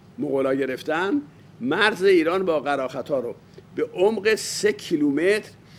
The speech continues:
اون چه مزرعه، قنات، کاریز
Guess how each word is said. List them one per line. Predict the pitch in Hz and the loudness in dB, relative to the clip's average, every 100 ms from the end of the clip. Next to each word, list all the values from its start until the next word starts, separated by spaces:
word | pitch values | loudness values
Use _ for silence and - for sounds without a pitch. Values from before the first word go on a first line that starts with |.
| - - - - | -20 -20 -20 0
اون | 214 254 247 | 2 2 0
چه | - 220 220 | 2 4 6
مزرعه، | 202 180 147 143 151 151 131 - - - - - - - - | 4 0 -2 -2 -2 0 -2 -4 -20 -20 -20 -20 -20 -20 -8
قنات، | 165 151 170 135 - - - - - - - - | -4 0 0 -2 -8 -20 -20 -20 -20 -20 -20 -18
کاریز | - 151 143 151 170 131 - | -2 0 0 2 2 0 -6